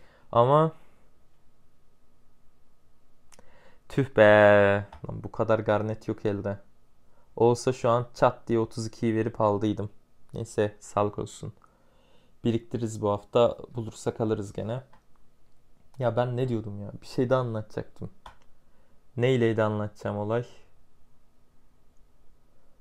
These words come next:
Allah unuttum ya. Neyse arkadaşlar, e, garnetlerinizi, şeylerinizi harcayın. Ha, bu arada uyanışlara geçtiyseniz, e, tam hatırladım. Şu Awakening, e, taşları size lazım oluyor.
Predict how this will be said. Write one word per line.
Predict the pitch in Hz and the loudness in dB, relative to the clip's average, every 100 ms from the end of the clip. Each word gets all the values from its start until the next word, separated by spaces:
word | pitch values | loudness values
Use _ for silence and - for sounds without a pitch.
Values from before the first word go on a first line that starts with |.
| - | 0
Allah | 113 110 117 117 | 2 4 2 0
unuttum | 110 110 - 113 | -2 -12 -12 -10
ya. | 110 110 107 110 - - - - - - - - - - - - - - - - - | -8 -8 -8 -12 -20 -20 -20 -20 -20 -20 -20 -20 -20 -20 -20 -20 -20 -20 -20 -20 -6
Neyse | 170 196 - | 0 2 2
arkadaşlar, | 156 175 185 - 127 - - | 0 0 0 2 0 0 2
e, | 120 117 117 117 - | 4 6 6 4 -2
garnetlerinizi, | 143 127 135 143 - 143 139 135 - | 2 4 4 2 -4 -4 -4 -6 0
şeylerinizi | 139 135 139 135 139 | 2 2 0 -2 2
harcayın. | 143 135 127 127 151 | 4 4 2 -4 -4
Ha, | - 139 131 | 2 2 6
bu | 160 | 8
arada | 165 139 117 | 8 6 2
uyanışlara | - 143 147 151 - 160 151 | 2 2 2 2 0 2 2
geçtiyseniz, | 127 120 - 160 - 123 143 - - - - - - | 0 -2 -4 -6 -4 -6 -6 -12 -20 -20 -20 -8 2
e, | 117 113 | 2 2
tam | 120 113 | 0 -2
hatırladım. | 113 - 107 107 143 | -4 -6 -6 -4 -4
Şu | 156 - - | -6 -4 2
Awakening, | 131 143 143 143 - | 4 4 0 -10 -8
e, | - 117 117 | 0 2 2
taşları | - 123 - 131 131 | 2 0 0 -4 -4
size | - 120 139 - | -4 2 2 4
lazım | 110 110 113 113 | 4 4 2 -4
oluyor. | 98 98 | -2 -4